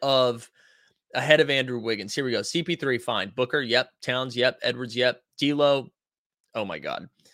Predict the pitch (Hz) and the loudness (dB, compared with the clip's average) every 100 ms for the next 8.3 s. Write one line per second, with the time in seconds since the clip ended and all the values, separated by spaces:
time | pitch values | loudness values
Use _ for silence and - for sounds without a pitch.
0 | _ _ - 117 110 107 113 147 143 135 | _ _ -2 0 2 0 0 2 2 0
1 | 131 - 135 127 123 - 143 131 127 127 | -2 0 0 2 -2 -4 0 2 4 2
2 | 120 - _ - 127 123 110 104 127 120 | -2 -12 _ -10 -6 -2 -4 -2 -4 -4
3 | 143 123 - 110 101 - 117 110 107 107 | -6 -6 -4 -4 -4 -6 -8 -6 -10 -6
4 | 104 104 101 _ _ _ _ _ _ - | -6 -6 -10 _ _ _ _ _ _ -20
5 | 110 123 160 196 202 139 127 - 156 - | -6 4 6 6 0 -2 -2 0 -4 -2
6 | 202 196 208 220 233 _ _ _ _ _ | -6 -4 -2 -2 -6 _ _ _ _ _
7 | _ _ _ _ _ _ _ _ 135 131 | _ _ _ _ _ _ _ _ -4 0
8 | 123 127 | 2 0